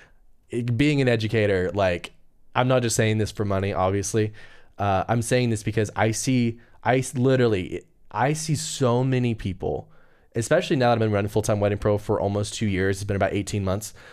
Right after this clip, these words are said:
Like, I see people who have stuck around from the beginning, who've been on the fence about joining the program back when it was, like, when I first launched, it was so freaking cheap, and they, they're like, "No, I'll wait."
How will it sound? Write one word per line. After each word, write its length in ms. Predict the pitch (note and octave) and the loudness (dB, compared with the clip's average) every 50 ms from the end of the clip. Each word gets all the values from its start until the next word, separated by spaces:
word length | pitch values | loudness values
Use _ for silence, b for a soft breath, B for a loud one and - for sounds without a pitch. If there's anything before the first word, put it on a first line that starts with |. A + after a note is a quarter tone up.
| B B | B B
Like, 260 | B A#2 A#2+ A#2 A2+ - | B 2 2 2 0 0
I 160 | - A#2+ C#3+ | 0 2 2
see 240 | E3+ E3+ - F#3+ E3+ | 2 0 -2 -2 -2
people 320 | D#3+ - B2 A2 - A#2 A2 | -2 -2 -4 -2 -2 -2 -2
who 260 | - - B2 A#2+ A#2+ | -2 0 2 2 2
have 120 | A2 G#2+ | 2 2
stuck 340 | - - - - A#2 A2+ - | -2 -6 -4 -4 -4 -2 -2
around 500 | C3 A2+ A2+ A2 G#2+ G#2+ G#2+ G#2 G#2 G#2 B B B B | -2 0 2 2 2 2 0 0 -2 -4 B B B B
from 200 | B - B2+ B2 | B -2 0 0
the 80 | A#2+ A2+ | 0 0
beginning, 720 | G#2+ A2 G2 F#2+ F#2+ G2+ F#2 F#2 G#2 A#2+ D3 F3+ A3 - - - B B B B | 0 -2 -4 -4 -4 -4 -2 0 0 0 -2 -2 -4 -8 -12 -20 B B B B
who've 200 | B - C#3 C3 | B -2 0 0
been 160 | B2+ C3+ B2+ - | 2 0 0 2
on 240 | - A2+ A#2+ B2 | 2 0 2 2
the 60 | C3+ C#3+ | 0 -2
fence 320 | - - B2 A#2 A2+ - | 0 0 0 0 0 0
about 180 | B2 A#2 A2 A2 | 0 0 0 2
joining 240 | A2 A2 G#2+ G#2+ | 2 0 2 0
the 60 | A2 A2 | 0 -2
program 500 | - - G#2+ G2+ G2 G#2 G2+ G2+ G2+ G#2 | 0 0 0 0 2 0 0 0 0 2
back 300 | G#2 A2 G#2+ G#2+ - - | 0 0 0 0 -2 -2
when 120 | A#2+ A#2 | 0 0
it 120 | A2+ - | 0 0
was, 180 | - A2+ G#2 G#2 | -2 -2 -2 0
like, 200 | A2 G#2 G#2 - | 0 0 0 0
when 100 | A#2+ A2 | -2 -2
I 40 | G#2 | -2
first 340 | - - B2+ A#2+ A2+ - - | 0 2 2 2 2 0 0
launched, 300 | A#2 G#2+ G#2+ G#2 - - | 0 2 2 0 -2 -4
it 60 | G#2+ | -4
was 100 | G2 - | -4 -4
so 400 | - - - - - A#2 A2+ A2 | -6 -6 -4 -2 0 0 0 0
freaking 340 | G#2+ - A2+ G#2 - G#2 G2 | -2 -4 -6 -4 -4 -6 -4
cheap, 260 | - - G#2 F#2 - | -2 -2 -2 -2 -2
and 80 | G2+ | -4
they, 140 | F#2+ F#2+ G2 F#2+ | -4 -4 -4 -2
they're 160 | G2+ G#2 G2+ | 0 0 2
like, 140 | G2+ G2+ B2 | 2 2 2
"No, 260 | C#3+ D#3 D#3 D#3 D#3 | 2 2 4 4 2
I'll 260 | C#3 C3+ C3+ D3 D3 | 4 4 4 4 4
wait." 340 | D3 C#3 B2+ B2 B2 A#2 | 4 4 4 4 2 0